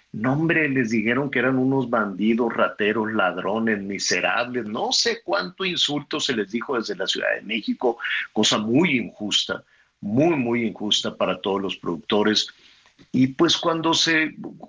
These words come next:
organizan, juntan un dinerito para ir hasta la Ciudad de México, se van como pueden,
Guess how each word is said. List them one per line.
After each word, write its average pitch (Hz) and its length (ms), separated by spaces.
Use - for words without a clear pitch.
organizan, 156 920
juntan 165 380
un 156 140
dinerito 147 640
para 127 240
ir 139 260
hasta 143 240
la 123 120
Ciudad 113 260
de 147 120
México, 131 460
se 123 140
van 120 200
como 131 280
pueden, 139 420